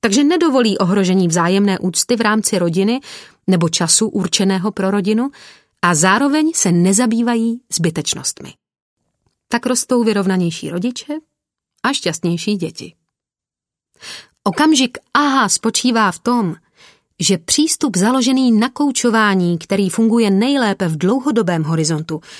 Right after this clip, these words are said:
v podobě výchovy šťastných a odpovědných dospělých jedinců, je efektivnější než tradiční rodičovství i ve střednědobém horizontu a jeho výsledkem jsou ukázněné děti ochotné spolupracovat.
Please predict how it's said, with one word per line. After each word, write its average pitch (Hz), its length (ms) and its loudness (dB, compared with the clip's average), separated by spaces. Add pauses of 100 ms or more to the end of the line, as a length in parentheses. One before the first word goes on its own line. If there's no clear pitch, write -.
(220)
v - 100 -20
podobě 208 360 2
výchovy 185 480 -2
šťastných 220 960 -2
a 170 180 -2
odpovědných 190 680 0
dospělých 175 500 -4
jedinců, 196 680 0 (720)
je 170 220 0 (100)
efektivnější 247 960 0
než 208 220 0
tradiční 196 640 0
rodičovství 196 800 -2 (320)
i 311 120 4
ve 254 160 0
střednědobém 190 840 0
horizontu 190 720 -2 (560)
a 170 60 0
jeho 170 240 2
výsledkem 233 640 0
jsou 202 260 0 (120)
ukázněné 220 720 0
děti 180 400 -4 (340)
ochotné 226 800 -2
spolupracovat. - 840 -4